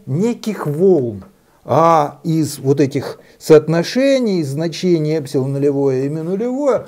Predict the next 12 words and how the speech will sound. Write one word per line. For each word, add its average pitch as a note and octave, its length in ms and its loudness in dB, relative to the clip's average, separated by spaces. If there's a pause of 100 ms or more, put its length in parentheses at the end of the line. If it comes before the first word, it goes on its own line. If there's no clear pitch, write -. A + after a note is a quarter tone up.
оказалось, A3+ 640 0
что - 140 -6
скорость A3 420 -6
распространения A3 840 -6
этих - 240 -8
волн C#3+ 240 -4
составляет G#3+ 680 -2
триста G3 380 -4
тысяч F#3+ 340 -8
километров C#3 540 -4
в - 20 -20
секунду. A2+ 560 -10